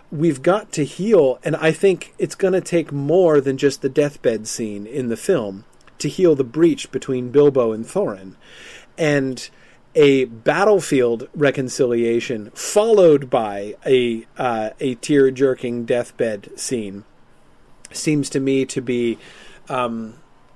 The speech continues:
even more likely, frankly. Um, so if I had, if I were compelled to, which I am not, but if I were compelled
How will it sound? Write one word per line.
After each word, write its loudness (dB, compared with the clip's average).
even -4
more 0
likely, -6
frankly. -10
Um, -4
so 4
if 4
I 4
had, -2
if -2
I 4
were 4
compelled 2
to, -4
which 2
I -2
am -4
not, -4
but -4
if -4
I 2
were 2
compelled -4